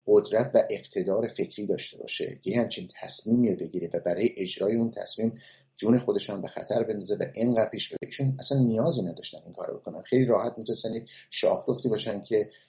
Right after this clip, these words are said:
اه، خانه نشین باشن، لباسهای شیک بپوشن، مسافرت‌های آنچنانی برن و غیر و ذالک.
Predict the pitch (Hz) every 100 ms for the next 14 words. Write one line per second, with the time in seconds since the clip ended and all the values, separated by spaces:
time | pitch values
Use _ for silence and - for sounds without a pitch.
0 | _ - - 85 - - - _ _ -
1 | - 98 95 90 85 - 139 107 113 92
2 | 82 - 101 95 - 139 - 139 - -
3 | 98 85 - - 90 - - 104 87 -
4 | - 87 110 104 98 92 87 82 - 82
5 | -